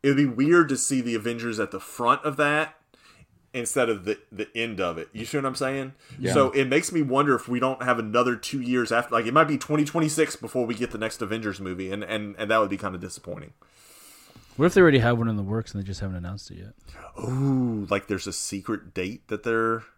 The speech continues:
Speaker 3: Yeah, what if,
Speaker 1: I
Speaker 3: like, I would lose my damn mind if at the end of Strange there was just a teaser that said, like, twenty twenty-four and it fucking showed, like, the new Avengers logo or just something,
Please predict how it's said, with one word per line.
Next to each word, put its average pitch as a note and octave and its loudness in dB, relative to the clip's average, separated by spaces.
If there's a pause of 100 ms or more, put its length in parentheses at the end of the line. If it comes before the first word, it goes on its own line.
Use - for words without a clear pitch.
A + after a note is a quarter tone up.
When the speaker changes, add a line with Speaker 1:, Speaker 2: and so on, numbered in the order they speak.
(140)
Speaker 3:
Yeah, A#2+ 4
what C3+ 6
if, F3 12
Speaker 1:
I F#3+ 4
Speaker 3:
like, C#3 0 (680)
I C#3 4
would F#3+ 6
lose A#2+ 0
my A2+ -2
damn G#2 -2
mind G2+ -4
if G2 -6
at G#2+ -2
the A2+ 2
end B2 4
of A2+ 0 (200)
Strange G#2 -2
there A2+ 0
was G#2+ 0
just - -6
a A2+ -2 (100)
teaser G2+ -4
that F#2+ -8
said, G2 -8
like, F#2 -8 (680)
twenty A2+ -2
twenty-four G2 -8
and F#2+ -8
it F#2+ -10
fucking G2+ -6
showed, G2 -6
like, F#2 -8 (760)
the A#2+ 2
new A#2 4
Avengers F#2+ -2
logo F#2 -4
or F#2 -2
just A2+ -2
something, - -2